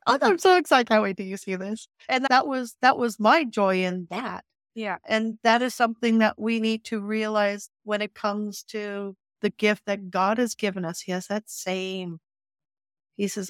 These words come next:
Speaker 1: "I just want you to have this gift
Speaker 2: Mm-hmm.
Speaker 1: because it's important and so are you." And there's no greater love than the gift that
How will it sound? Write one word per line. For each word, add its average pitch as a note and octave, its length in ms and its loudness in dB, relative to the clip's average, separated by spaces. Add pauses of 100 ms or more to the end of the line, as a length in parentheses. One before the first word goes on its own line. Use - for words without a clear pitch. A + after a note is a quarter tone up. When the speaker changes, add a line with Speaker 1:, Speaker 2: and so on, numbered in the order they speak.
(120)
Speaker 1:
"I A3 160 4
just A#3 260 -4
want G#3+ 240 0
you G3+ 120 -2
to F#3+ 60 -6
have A3 360 -4
this F3+ 200 -6
gift - 600 -2
Speaker 2:
Mm-hmm. G3+ 100 -16 (300)
Speaker 1:
because A3+ 300 0
it's G3+ 180 -4
important G3+ 720 -2 (100)
and G3+ 280 -2
so A3 260 2
are F#3 80 2
you." F#3 440 2 (260)
And A3+ 360 4
there's A3+ 280 6
no A#3 280 6
greater A#3 520 4
love G#3+ 680 4 (960)
than G#3+ 300 2
the G3 80 0
gift G#3 520 0
that F3+ 140 -6